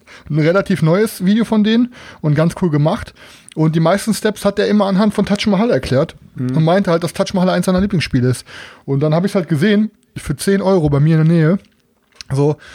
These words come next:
Speaker 1: und hab ich den mal angeschrieben, dass ich's mir eigentlich die Tage abholen würde, wir hatten uns auf Montag geeinigt und dann fahr ich Montag so nach Hause und das war irgendwie, das war zwanzig vor vier, ich war kurz, ich war fast zu Hause und dann dachte ich mir, boah, hol ich's jetzt ab oder nicht? Ich war nicht so motiviert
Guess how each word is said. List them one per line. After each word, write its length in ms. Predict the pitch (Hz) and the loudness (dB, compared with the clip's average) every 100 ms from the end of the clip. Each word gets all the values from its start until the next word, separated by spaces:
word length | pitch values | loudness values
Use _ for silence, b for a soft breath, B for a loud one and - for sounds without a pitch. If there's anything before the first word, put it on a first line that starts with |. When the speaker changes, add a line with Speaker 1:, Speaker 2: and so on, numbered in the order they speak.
| B B | B B
Speaker 1:
und 100 | 131 | -2
hab 140 | - | 0
ich 40 | 165 | 0
den 120 | 180 | 0
mal 120 | 143 | 0
angeschrieben, 380 | 165 226 - 214 | 0 0 0 0
dass 120 | 180 165 | 2 0
ich's 140 | - | 0
mir 80 | 156 | 0
eigentlich 140 | 151 | 0
die 100 | - | -2
Tage 260 | - 131 123 | -4 -2 0
abholen 340 | 180 233 202 | 0 0 0
würde, 260 | 196 214 190 | 0 0 0
wir 80 | 143 | 0
hatten 100 | 151 | -2
uns 100 | 143 | -4
auf 120 | 120 | -4
Montag 400 | 127 151 208 202 | 0 0 0 -2
geeinigt 480 | - - 175 196 - | -2 0 2 0 0
und 220 | 151 143 B B B B B | -2 -2 B B B B B
dann 140 | 117 113 | -6 -2
fahr 160 | 151 | -2
ich 120 | 147 | 0
Montag 300 | 151 160 156 | 0 0 0
so 100 | 139 | -2
nach 200 | 120 107 | -2 0
Hause 400 | 127 165 180 233 - B B B B | 0 0 2 0 -2 B B B B
und 160 | - 135 | -2 2
das 140 | 135 | 2
war 160 | 127 143 | 2 2
irgendwie, 340 | 147 139 135 - | 2 2 0 -2
das 140 | 120 | -2
war 140 | 135 | -2
zwanzig 320 | - 151 147 143 | 0 -2 0 -2
vor 100 | 123 | -2
vier, 220 | - 113 | 0 2
ich 100 | 107 | 2
war 80 | 117 | 0
kurz, 420 | - 139 - - _ - - | -2 -4 -6 -14 _ -14 -6
ich 140 | 131 | -2
war 80 | 147 | -2
fast 220 | 175 - | -2 -2
zu 80 | 135 | 0
Hause 260 | 135 120 110 | 2 2 2
und 60 | |
dann 100 | 113 | 0
dachte 140 | 120 - | 0 -2
ich 40 | |
mir, 80 | 120 | -2
boah, 140 | 98 95 | 0 2
hol 140 | 131 | 2
ich's 120 | 135 | 0
jetzt 160 | - - | -4 -6
ab 180 | 139 127 | -6 -4
oder 140 | 113 | 0
nicht? 300 | 110 143 - | 2 0 0
Ich 180 | 127 - | -2 0
war 80 | 120 | 2
nicht 140 | 127 | 0
so 80 | - | 0
motiviert 540 | 120 113 104 127 165 | 0 0 0 2 0